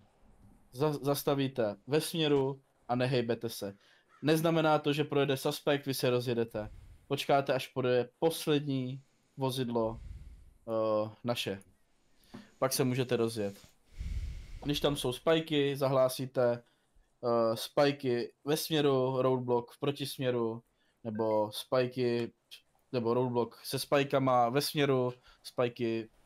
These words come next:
před vozidlem, za vozidlem, prostě nějak to říct, že jsou ty spajky, aby pak suspekt to nějak neobjel a kolegové to tam profišili přes spajky, praskly jim gumy. Deset osmdesátku hlásíte,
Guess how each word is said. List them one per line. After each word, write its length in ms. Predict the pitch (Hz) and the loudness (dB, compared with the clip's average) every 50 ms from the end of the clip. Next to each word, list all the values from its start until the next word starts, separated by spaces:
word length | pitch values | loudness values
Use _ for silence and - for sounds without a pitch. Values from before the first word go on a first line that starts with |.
| _ _ | _ _
před 200 | - - 143 135 | -8 -6 -6 -2
vozidlem, 460 | 127 123 120 123 123 113 120 117 110 | -2 -2 -2 -2 -4 -4 -4 -6 -4
za 100 | 113 120 | -4 -4
vozidlem, 480 | 110 110 110 107 113 101 101 104 104 104 | -4 -4 -4 -4 -6 -6 -4 -4 -4 -4
prostě 440 | 104 107 - - - 113 107 104 107 _ _ _ _ _ _ _ - | -6 -10 -12 -8 -6 -4 -4 -4 -6 _ _ _ _ _ _ _ -4
nějak 320 | 131 131 127 123 123 - | 0 0 0 0 -2 -4
to 140 | - 127 123 | -2 -2 -2
říct, 160 | 123 123 120 | 0 -2 -2
že 100 | 127 120 | -4 -4
jsou 120 | 117 - 120 | -4 -6 -8
ty 120 | 123 117 | -8 -10
spajky, 480 | - - - 131 131 131 - 131 123 117 | -6 -2 -2 -2 -2 -2 -2 0 2 2
aby 220 | 113 110 120 117 | 2 2 0 -2
pak 200 | 113 - 113 110 - - _ _ _ _ _ _ - | 0 -2 -4 -4 -6 -14 _ _ _ _ _ _ -12
suspekt 360 | - - 123 - - 123 123 | -8 -8 -8 -6 -6 -8 -6
to 80 | - 123 | -2 -2
nějak 200 | 120 120 120 123 | -2 -2 -2 0
neobjel 580 | 127 123 127 127 123 131 127 123 120 117 113 | -2 0 0 0 0 2 2 4 4 4 2
a 400 | 110 - 113 113 110 110 107 107 - | 0 0 2 2 4 2 2 0 -2
kolegové 460 | - 120 113 113 107 117 113 113 110 | -2 -2 -2 0 0 0 0 0 0
to 100 | 107 117 | -2 -4
tam 300 | 107 - 110 107 104 104 98 | -6 -4 -4 -4 -4 -6 -6
profišili 560 | - 110 104 - 120 110 - - 110 107 104 | -6 -8 -6 -6 -8 -8 -6 -6 -6 -6 -6
přes 180 | 101 - 104 | -8 -10 -14
spajky, 540 | - - - 107 107 107 - 104 101 101 98 _ _ _ _ _ _ _ _ - | -12 -8 -8 -8 -8 -8 -10 -10 -10 -10 -12 _ _ _ _ _ _ _ _ -8
praskly 360 | - - 107 - - - 110 107 | -6 -6 -6 -6 -6 -6 -4 -4
jim 140 | 107 104 | -4 -4
gumy. 320 | 98 104 104 101 98 101 101 _ _ _ _ - - _ _ _ _ _ _ _ _ _ _ _ _ _ _ _ _ _ _ _ _ _ _ _ _ - | -4 -4 -4 -4 -6 -8 -10 _ _ _ _ -20 -20 _ _ _ _ _ _ _ _ _ _ _ _ _ _ _ _ _ _ _ _ _ _ _ _ -6
Deset 300 | 131 135 147 143 170 156 | -2 -2 0 2 2 2
osmdesátku 840 | 151 143 - 156 151 147 147 147 - 156 147 147 147 - 147 143 139 | 2 2 0 0 2 2 2 2 2 2 2 2 0 0 2 2 4
hlásíte, 720 | 151 147 143 143 139 - 143 139 135 - 120 113 107 | 4 6 4 4 4 2 -4 -4 0 2 2 2 0